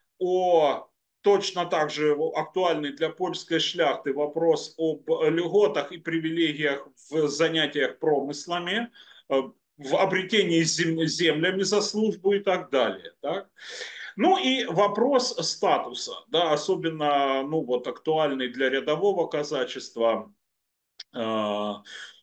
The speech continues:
ну, то есть, э, вот, ну, казаки в идеале хотели, да, и вот тут вот оперировала, кстати, московская власть этим,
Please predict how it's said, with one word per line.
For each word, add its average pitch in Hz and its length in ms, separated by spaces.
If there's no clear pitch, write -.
ну, 196 340
то 190 160
есть, 170 400
э, 151 440
вот, 165 420
ну, 233 180
казаки 208 580
в 165 160
идеале 160 520
хотели, 123 800
да, 139 300
и 113 60
вот 120 260
тут 139 220
вот 127 200
оперировала, 139 760
кстати, - 360
московская 135 680
власть 220 420
этим, 131 400